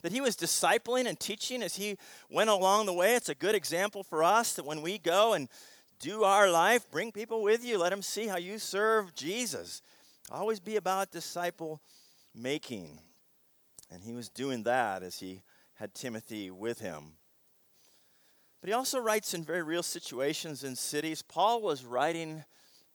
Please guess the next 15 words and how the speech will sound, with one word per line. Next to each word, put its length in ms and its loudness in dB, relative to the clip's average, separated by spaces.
this 540 -6
letter 420 -4
from 560 -10
prison. 460 -14
Think 120 -18
about 280 -20
that. 260 -14
These 300 -18
were 100 -12
not 520 -6
nice 640 -8
prisons, 880 -14
<laughs> 220 -12
right? 480 -10
Today's 680 -2